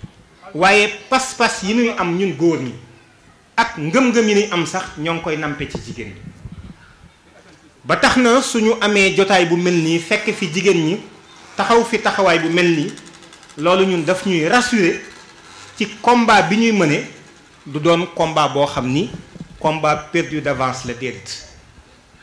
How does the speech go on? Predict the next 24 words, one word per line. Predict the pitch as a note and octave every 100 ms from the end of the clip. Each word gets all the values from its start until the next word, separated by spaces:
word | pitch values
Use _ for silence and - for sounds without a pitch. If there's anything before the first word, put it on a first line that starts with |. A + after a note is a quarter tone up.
| -
Ndax | C3+ F3+ - - - -
benn | C3 A#3+ C#4 G#3
jigéen | A3 G#3
rek | F#3+ A3+
mën | F3
naa | E3+ D#3+
soppi | D#3+ D3+ D3
àdduna, | A2+ G#2+ - - - - - D3+ - -
benn | B2 D3
jigéen. | C#3 A#2+ A2 - - - - _ _ _ _ _
Waxuma | C#3+ E3 E3+ E3+
laa | E3+
nag | F3 F3+
mbooloo | C#3+ D3 G3 G3 F3+
mu | E3+
toll | D#3 B2
nii, | A#2+ G2 - - - - _ _ - - _ _ _ _ -
xajuñu | - F3 F3
ci | D3
dara. | C3 B2+ C3 - - - - - _ _
Li | D3+ F#3+
ko | A3+
waral | A#3+ A3 G3+
mooy | F#3+ F3+ G#3+ C#4